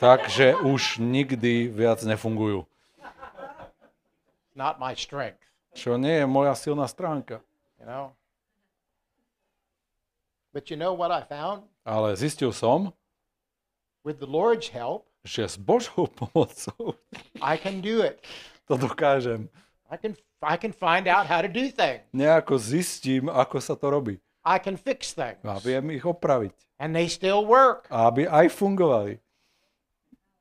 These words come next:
Speaker 2: But without him,
Speaker 1: Lebo bez neho
Speaker 2: it's not good.
Speaker 1: to ako nejde.
Speaker 2: And bad things happen when I'm trying to work on things.
Speaker 1: A s-,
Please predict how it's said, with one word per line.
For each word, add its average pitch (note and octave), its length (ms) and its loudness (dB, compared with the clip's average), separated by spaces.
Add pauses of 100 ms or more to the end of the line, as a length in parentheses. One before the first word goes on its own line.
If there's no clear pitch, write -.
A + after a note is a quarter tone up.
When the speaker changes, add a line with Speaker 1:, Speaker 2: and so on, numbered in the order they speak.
(880)
Speaker 2:
But D3+ 140 -10
without F#3 340 8
him, F3+ 300 -2 (200)
Speaker 1:
Lebo G#2 520 -4
bez A2+ 320 -2
neho A2 480 0 (800)
Speaker 2:
it's - 80 -20
not C3+ 220 -6
good. G#2+ 180 -14 (300)
Speaker 1:
to A2 80 -8 (240)
ako G2 240 -10
nejde. F#2+ 320 -6 (800)
Speaker 2:
And D#3+ 480 -4 (720)
bad F3+ 400 6
things F3 240 -2
happen B2+ 440 -2
when A#2+ 120 -10
I'm A#2+ 240 -8 (160)
trying C3 240 -6
to A2+ 80 -10
work A#2+ 240 -12
on G#2 160 -14
things. A2 240 -14 (120)
Speaker 1:
A A2+ 120 -6 (400)
s-, E3+ 160 -12